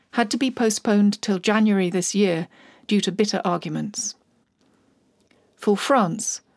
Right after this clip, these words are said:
the rise of German militarism is a cause for alarm. Since the nineteen sixty-three Élysée Treaty, France's clear military superiority as the sole nuclear power on continental Europe was accepted by Germany,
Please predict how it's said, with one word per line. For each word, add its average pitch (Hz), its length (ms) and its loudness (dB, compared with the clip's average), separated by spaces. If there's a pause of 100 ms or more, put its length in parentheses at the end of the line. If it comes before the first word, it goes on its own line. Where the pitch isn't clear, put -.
(240)
the 214 100 2
rise 226 360 4
of 190 80 -2
German 214 400 4
militarism 185 720 0
is 185 160 0
a 185 40 -4
cause 185 300 -2
for 185 160 -4
alarm. 165 540 -2 (1040)
Since 233 320 -2
the 233 80 2
nineteen 233 400 4
sixty-three 208 560 -2
Élysée 185 440 0
Treaty, 175 540 -2 (480)
France's 226 460 0
clear 247 480 2
military 202 480 2
superiority 190 1000 0
as - 180 -6
the 175 80 -6
sole 196 400 2
nuclear 190 420 0
power 190 460 -2 (200)
on 185 160 -2
continental 175 560 -2
Europe 180 400 0 (680)
was 226 120 0
accepted 240 520 -2
by 175 140 0
Germany, 156 500 -4